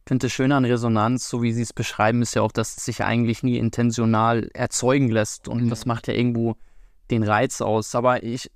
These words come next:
Speaker 1: ein, ein Gedanke, weil Sie Kona vorhin angesprochen hatten, was ich ganz interessant finde, ist, dass Sie von zwei Arten sprechen, wie wir mit der aktuellen Situation umgehen können. Und die eine Haltung wäre eben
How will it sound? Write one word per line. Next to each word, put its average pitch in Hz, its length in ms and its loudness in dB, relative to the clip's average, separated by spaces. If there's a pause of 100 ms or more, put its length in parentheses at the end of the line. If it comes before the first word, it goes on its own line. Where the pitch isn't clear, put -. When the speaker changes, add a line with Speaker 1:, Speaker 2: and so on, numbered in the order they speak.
(160)
Speaker 1:
ein, 131 220 -2
ein 151 200 2
Gedanke, 135 400 0
weil 131 120 2
Sie 127 140 -4
Kona 139 360 0
vorhin 120 240 -2
angesprochen 131 580 -2
hatten, 127 420 0
was 123 300 -4
ich 139 160 -6
ganz 139 220 0
interessant 147 500 -2
finde, 165 220 0
ist, 143 160 -6
dass 139 100 -4
Sie 147 120 -6
von 143 140 -2
zwei 127 280 0
Arten 143 260 0
sprechen, 143 420 -2
wie 139 80 0
wir 139 80 2
mit 139 160 -2
der 113 80 2
aktuellen 127 380 -2
Situation 127 560 -2
umgehen 127 380 0
können. 113 320 -2
Und 110 200 -2 (380)
die 92 100 -2
eine 143 400 2
Haltung 143 580 0
wäre 131 420 -2
eben 131 320 -2